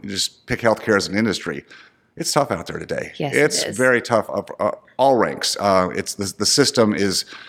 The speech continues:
Speaker 1: is, you know, driving the hardworking people, and we saw it during covid, uh, the, the, those hard frontline people who stayed in there. But it's, it's, it's been tough, and so they're, they're looking for is, is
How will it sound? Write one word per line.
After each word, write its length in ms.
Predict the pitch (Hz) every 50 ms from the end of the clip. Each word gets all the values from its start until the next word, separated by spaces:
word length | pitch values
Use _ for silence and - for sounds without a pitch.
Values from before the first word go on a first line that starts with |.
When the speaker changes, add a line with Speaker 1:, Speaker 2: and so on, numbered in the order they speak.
| - - _ _ _
Speaker 1:
is, 300 | - 92 90 - - - - _ _
you 80 | -
know, 140 | 98 95 82 - -
driving 600 | - 110 107 107 104 104 98 95 90 - - _ _ _ - - - _
the 60 | - 95
hardworking 680 | - - 120 117 107 90 104 110 110 - - 139 135
people, 360 | - - 113 104 - 101 92 95
and 140 | 92 92
we 60 | 95 104
saw 240 | - - 127 107
it 80 | 98 92
during 200 | 95 104 92 85
covid, 500 | - - 117 101 98 87 82 80 - - - _ - - - - - _ _ -
uh, 200 | 87 90 85 87
the, 140 | 85 85 - - _ -
the, 200 | - 92 92 - -
those 160 | 101 98 92 -
hard 280 | - 120 120 120 110
frontline 500 | - - - 120 110 - 104 104 101 92
people 280 | 90 117 113 - 101 92
who 120 | - 101
stayed 440 | 92 - - - - 113 113 107 95
in 140 | 104 104 104
there. 300 | 95 90 82 80 80 - - - - - - - - - _ _ _ _ _ _ _ _ _
But 140 | - 113 110
it's, 180 | 120 113 - - -
it's, 180 | 90 107 - - -
it's 140 | 107 - -
been 120 | 113 98 90
tough, 280 | - 139 135 - - - - _ - - - - - _ _ _
and 160 | - 127 123 127
so 140 | - 143
they're, 240 | 127 131 123 123 - -
they're 160 | 117 117 123
looking 300 | 139 170 - 175 156 135
for 480 | - 139 123 120 117 113 104 90 - -
is, 220 | - 113 104 - - -
is 120 | 110 107